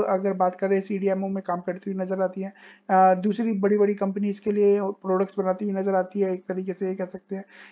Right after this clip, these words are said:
इसके अलावा market cap की बात करें, small cap कंपनी है, सेवन एटी वन करोड़ रुपीज का मार्केट कैप है, स्मॉल भी नहीं कहेंगे,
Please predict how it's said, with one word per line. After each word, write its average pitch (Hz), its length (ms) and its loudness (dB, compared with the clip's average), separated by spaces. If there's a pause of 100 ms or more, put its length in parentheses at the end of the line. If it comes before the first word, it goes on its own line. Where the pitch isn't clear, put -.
(120)
इसके 226 200 -2
अलावा 233 220 6
market 233 360 4
cap 220 240 0
की 262 60 -4
बात 214 200 2
करें, 220 200 0
small 233 280 0
cap 247 160 0
कंपनी 226 320 -2
है, 233 60 -2
सेवन 214 300 -2
एटी 208 160 -2
वन 208 180 -2
करोड़ 208 260 2
रुपीज 202 260 -4
का 208 120 -6
मार्केट 190 420 -2
कैप 202 220 0
है, 214 60 0
स्मॉल 214 300 0
भी 220 140 0
नहीं 226 120 0
कहेंगे, 214 360 -2